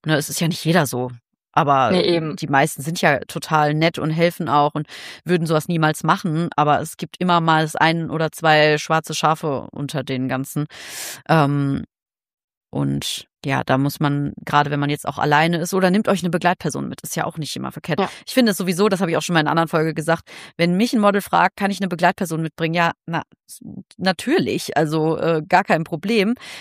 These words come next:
Speaker 1: weil perfekt, die kann ja dann auch, oder der oder die kann ja dann auch Behind-the-Scenes-Aufnahmen machen, also besser geht's ja nicht. Und wenn jemand schon sagt, „Nee, Begleitperson unerwünscht“, hm, ist kritisch in meinen Augen,
Speaker 2: Ja.
Speaker 1: weil warum?
Speaker 2: Eben, spricht ja
Speaker 1: Gibt
Speaker 2: eigentlich
Speaker 1: keinen Grund
Speaker 2: nichts
Speaker 1: dafür.
Speaker 2: dagegen.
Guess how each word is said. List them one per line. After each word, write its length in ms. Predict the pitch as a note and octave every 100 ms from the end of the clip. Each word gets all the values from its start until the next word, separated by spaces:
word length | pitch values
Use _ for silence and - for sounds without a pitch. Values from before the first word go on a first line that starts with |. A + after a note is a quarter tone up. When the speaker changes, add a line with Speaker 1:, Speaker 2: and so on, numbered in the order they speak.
| -
Speaker 1:
weil 260 | F3 E3 E3
perfekt, 460 | - E3 G#3+ A3+ -
die 60 |
kann 200 | E3+ F#3+
ja 120 | F#3 F3+
dann 180 | F3 E3
auch, 260 | D#3+ F3+
oder 240 | F3 D#3+ D#3
der 280 | E3 E3+ E3
oder 120 | D#3
die 160 | D#3 D#3
kann 180 | F3
ja 100 | E3+
dann 180 | D#3 D3+
auch 280 | - D#3 -
Behind-the-Scenes-Aufnahmen 1200 | D3+ E3+ D#3 E3 - G4+ - C3 C3 C#3 B2+ C3
machen, 280 | C3 C#3 C#3+
also 240 | C3+ C#3
besser 280 | C#3+ D#3 D#3+
geht's 280 | D3 A#3 -
ja 100 | C#3+
nicht. 280 | C3 C#3+ - - - - -
Und 160 | F3 E3
wenn 140 | G#3+
jemand 280 | A3 G#3 G3
schon 160 | G3+ F#3
sagt, 260 | F#3+ -
„Nee, 180 | F3 E3
Begleitperson 640 | D3+ D#3 E3 - E3+ E3+ D#3+
unerwünscht“, 640 | G#3 F3 C#3+ F3+ G#3+ - _ _ _ -
hm, 200 | A#3+ C4+ - - - - -
ist 220 | A#3+ -
kritisch 440 | G#3 - - - _ _ -
in 100 | D#3+
meinen 200 | C#3+ C3
Augen, 160 | C#3 G3
Speaker 2:
Ja. 100 | D#3+
Speaker 1:
weil 240 | F3 D#3+
warum? 400 | D3+ D#3 B2+ B2+ - - _ _ _ _ _ _ _ _ _ _ -
Speaker 2:
Eben, 260 | F3 D#3+ D#3+
spricht 300 | - G3 F#3
ja 80 |
Speaker 1:
Gibt 120 | E3+ F3
Speaker 2:
eigentlich 100 | F#3
Speaker 1:
keinen 160 | E3+
Grund 180 | F3 F3
Speaker 2:
nichts 120 | D3
Speaker 1:
dafür. 140 | F#3+ D3+
Speaker 2:
dagegen. 320 | E3+ E3